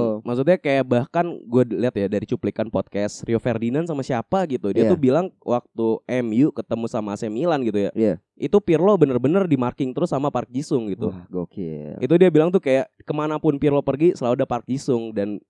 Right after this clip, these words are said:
Speaker 1: Rio Ferdinand tuh bilang kayak bahkan sampai Andrea Pirlo tidur aja tuh keinget Park Ji-sung gitu.
Speaker 2: Wah, anjir.
Speaker 1: Karena sering ketempelinnya gitu.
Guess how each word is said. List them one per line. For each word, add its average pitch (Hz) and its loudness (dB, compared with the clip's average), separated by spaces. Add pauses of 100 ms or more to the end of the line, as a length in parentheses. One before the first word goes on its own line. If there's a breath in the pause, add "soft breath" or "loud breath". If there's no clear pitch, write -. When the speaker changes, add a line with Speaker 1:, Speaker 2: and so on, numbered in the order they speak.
Speaker 1:
Rio 120 2
Ferdinand 120 -4
tuh 165 -4
bilang 135 0
kayak 117 -2
bahkan 113 -4
sampai 127 -2
Andrea 107 -2
Pirlo 107 2
tidur 110 -2
aja 117 2
tuh - -2
keinget 110 -6
Park 117 -6
Ji-sung 127 -6
gitu. 101 -4
Speaker 2:
Wah, 151 -2
anjir. 98 -4
Speaker 1:
Karena 131 0
sering 151 -2
ketempelinnya 135 0
gitu. 123 0